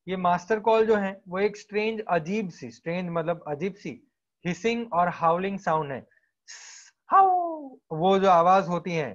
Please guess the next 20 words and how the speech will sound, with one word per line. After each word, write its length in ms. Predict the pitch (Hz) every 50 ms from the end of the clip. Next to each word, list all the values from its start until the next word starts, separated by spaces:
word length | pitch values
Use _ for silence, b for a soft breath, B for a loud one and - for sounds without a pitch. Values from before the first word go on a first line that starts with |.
| - _ -
ठीक 120 | 202 208
है, 80 | 233 202
ऐसी 260 | 165 156 - 190 185
आवाज 460 | 175 156 151 160 170 170 147 113 98 _ _ _ _ _ _ _ _ _ _ _ _
जो 100 | 147 165 175
एक 160 | 180 185 -
snake 360 | - - 185 190 202 196 196
और 120 | 208 202 196
tiger 440 | 202 185 175 175 175 165 180 165 143
एक 220 | - 160 160 160
दूसरे 280 | 165 180 160 - 185 180
से 120 | - 190
अगर 180 | 180 170 180 175 180
fight 260 | - 170 175 180 165 -
कर 100 | 185 160
रहे 140 | 165 175 175
हैं, 240 | 170 165 151 139 131
जैसे 260 | 143 156 156 - 175
आवाज 320 | 165 156 151 160 165 156 156
निकलेगी, 520 | 165 143 156 160 165 165 151 143 127 117